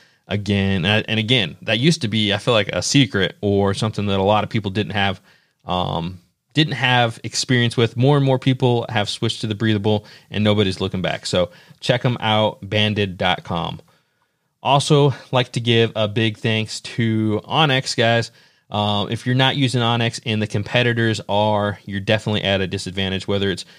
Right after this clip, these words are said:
scouting out on public land, finding the access points, finding out the boundaries, or, you know, my personal favorite here for turkey season is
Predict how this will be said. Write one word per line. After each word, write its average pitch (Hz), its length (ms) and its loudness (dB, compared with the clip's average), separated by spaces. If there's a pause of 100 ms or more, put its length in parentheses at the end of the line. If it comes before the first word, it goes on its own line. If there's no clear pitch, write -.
(220)
scouting 135 420 2
out 131 240 2
on 101 140 -2
public 147 320 -2
land, 135 260 0
finding 127 360 0
the 110 140 -4
access 123 360 -2
points, 120 500 -2 (180)
finding 120 380 -4
out 117 160 -2
the 104 80 -6
boundaries, 113 600 0 (440)
or, 120 540 4
you 113 140 -4
know, 107 340 0 (200)
my 117 180 -2
personal 127 340 2
favorite 113 340 2
here 113 200 0
for 107 420 0
turkey 170 400 0
season 107 380 -2
is 104 420 0